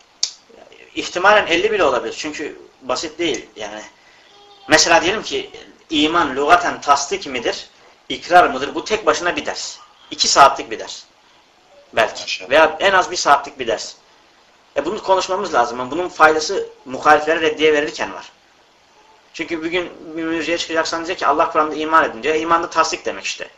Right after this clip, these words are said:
Speaker 1: Allah diyecek ki biz bu kitabı Arapça indirdik size. E, Arapçada da imanın kelime manası istediğin şeye bak. Arap dil edebiyatı kaynak sözlüklerine bak. Tasdiktir diyecek. E, ben de Allah'ı tasdik ettim mi? İnanılması gereken şeyleri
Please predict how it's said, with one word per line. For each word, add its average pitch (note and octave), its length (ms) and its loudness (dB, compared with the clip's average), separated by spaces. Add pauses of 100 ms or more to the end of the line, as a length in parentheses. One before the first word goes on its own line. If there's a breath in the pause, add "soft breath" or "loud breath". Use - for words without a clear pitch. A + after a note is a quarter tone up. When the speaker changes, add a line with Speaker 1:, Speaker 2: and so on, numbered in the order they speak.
(460 soft breath)
Speaker 1:
Allah D#3 280 8
diyecek E3+ 220 -6
ki C#3+ 100 -12
biz D3+ 140 -10
bu E3 60 -10
kitabı - 280 0
Arapça D3+ 300 6
indirdik G2 340 -10
size. - 160 -10 (440 soft breath)
E, A#2+ 40 -4
Arapçada D#3+ 440 6
da D#3 60 4
imanın D3 420 2
kelime C3+ 380 -2
manası B2+ 420 4
istediğin D3+ 480 -8
şeye B2 300 0
bak. - 280 0 (280 loud breath)
Arap C#3 240 4
dil C#3+ 80 -6
edebiyatı C3+ 400 0
kaynak B2 300 -2
sözlüklerine A#2 500 -4
bak. - 160 0
Tasdiktir - 480 -2
diyecek. - 260 -12 (340 loud breath)
E, D3 100 2
ben D3 160 8
de D3 40 10
Allah'ı C#3+ 260 10
tasdik D3 340 2
ettim G#2+ 260 -8
mi? D#3 160 -8 (840)
İnanılması C#3 500 2
gereken C3 320 0
şeyleri B2 400 -2